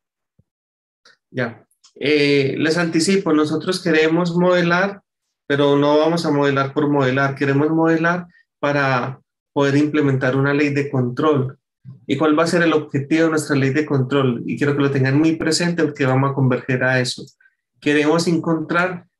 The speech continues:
cómo son las pendientes de las corrientes en el inductor en todo momento. Entonces, necesitamos conocer la pendiente en este instante y necesitamos conocer la pendiente en este instante.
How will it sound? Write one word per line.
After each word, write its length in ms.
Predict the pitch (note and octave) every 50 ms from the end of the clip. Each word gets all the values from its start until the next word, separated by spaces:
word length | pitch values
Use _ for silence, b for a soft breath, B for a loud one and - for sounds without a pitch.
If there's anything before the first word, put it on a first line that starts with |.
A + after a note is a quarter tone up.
| _ _
cómo 340 | - D#3 D#3 D#3 D3+ D#3+ E3
son 300 | D#3+ E3+ E3+ E3 E3 D#3+
las 260 | D3+ D3 D3 - -
pendientes 960 | - D#3+ D#3 D3+ D3+ D#3+ D#3+ D#3+ D#3 D3+ D3 - E3 E3 E3 E3 - - _ _ _ _ _ _ _ _ _ _ _ _ _ -
de 160 | B2+ C#3 C#3+
las 240 | C#3+ C#3+ D3 C#3+ -
corrientes 920 | - D#3 D3+ D3+ D3+ D3+ D3 D3+ D3 D3 C#3+ C#3 - D3+ D3+ D3+ - - -
en 160 | - C3+ C3 B2+
el 180 | B2 A#2+ A#2+
inductor 680 | A#2+ A#2+ A#2 A2+ G#2+ A#2 A2+ - - B2+ A#2+ A#2 A#2 - - _ _ _ _ _ -
en 200 | - C3 B2 A#2
todo 220 | A#2 C3 B2+ B2+
momento. 520 | B2+ B2+ B2 A#2 A2+ A2+ A2 G#2+ G#2+ - - _ _ _ b b b b
Entonces, 200 | b C#3 C3+ C3+
necesitamos 420 | C#3 C#3 C3 C#3+ C3+ C3+ C#3+ C#3+ -
conocer 320 | - D3 C3+ C3 - C3+
la 160 | C3 C3 C3
pendiente 720 | - C3+ B2+ B2 B2+ B2 A#2+ A#2 - D3+ D3+ D3+ D3 D3 _ _ _ _ _ _ -
en 120 | - C3+
este 260 | C#3 C#3 C#3 - -
instante 480 | E3 D#3+ - - F3 F3+ F3+ F3+ F3+ F3+
y 40 | D#3+
necesitamos 340 | D3 C#3 C#3 C#3+ C#3 C#3 -
conocer 280 | - C#3+ C#3 C3+ C3
la 140 | C3 C3 C3
pendiente 480 | C#3 B2 B2 A#2+ A#2 A#2 A2+ A#2+ A#2+ B2+
en 120 | B2 A#2+
este 220 | A#2+ A#2 - -
instante. 460 | B2+ - - A#2+ A#2 A2+ A2 A2+ -